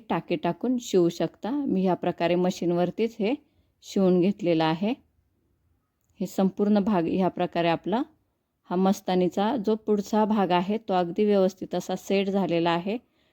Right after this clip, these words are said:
आणि शिवूनसुद्धा झाला आहे. आपण हे उरलेला भाग हा कापून टाकलाय. ह्या,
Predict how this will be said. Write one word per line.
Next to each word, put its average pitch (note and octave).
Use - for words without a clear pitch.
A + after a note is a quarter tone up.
आणि F3+
शिवूनसुद्धा F#3
झाला F#3
आहे. G#3+
आपण F#3+
हे G3
उरलेला F3+
भाग E3+
हा G3+
कापून D#3+
टाकलाय. F3
ह्या, -